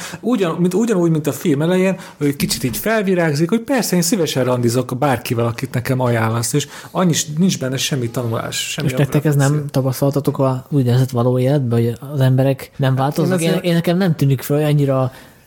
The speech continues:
Speaker 2: ö, változékonyak lennének az emberek.
Speaker 3: Hát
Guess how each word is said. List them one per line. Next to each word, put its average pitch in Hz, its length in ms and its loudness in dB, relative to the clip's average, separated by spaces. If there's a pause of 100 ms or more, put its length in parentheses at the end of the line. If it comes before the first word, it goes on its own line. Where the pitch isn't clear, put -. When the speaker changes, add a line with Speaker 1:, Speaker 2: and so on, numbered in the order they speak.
Speaker 2:
ö, 131 200 0
változékonyak 123 680 0
lennének 120 420 0
az 120 60 0
emberek. 117 420 0
Speaker 3:
Hát 160 300 -4